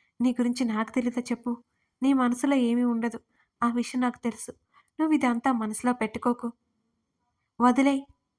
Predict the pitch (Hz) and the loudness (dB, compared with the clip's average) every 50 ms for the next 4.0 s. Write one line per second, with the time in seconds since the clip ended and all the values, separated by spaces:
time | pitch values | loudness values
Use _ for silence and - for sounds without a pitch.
0 | _ _ _ _ _ - 294 330 339 330 320 269 247 - 254 262 262 262 262 _ | _ _ _ _ _ 2 4 4 6 4 4 2 2 0 0 0 0 -2 -6 _
1 | _ _ _ _ - 254 254 262 254 247 - 247 240 - 262 262 262 - 240 240 | _ _ _ _ -2 0 0 2 0 0 -2 -4 -4 -2 -4 -4 -2 0 -2 -2
2 | 240 240 247 247 247 240 233 226 - 240 233 233 _ _ _ _ _ _ _ - | 0 0 0 0 2 0 0 -2 -6 -8 -8 -8 _ _ _ _ _ _ _ 0
3 | - 294 294 294 330 320 320 285 262 254 240 226 226 226 233 220 226 226 226 226 | 2 2 2 4 0 2 4 2 2 4 2 2 2 0 0 0 0 -2 -2 -4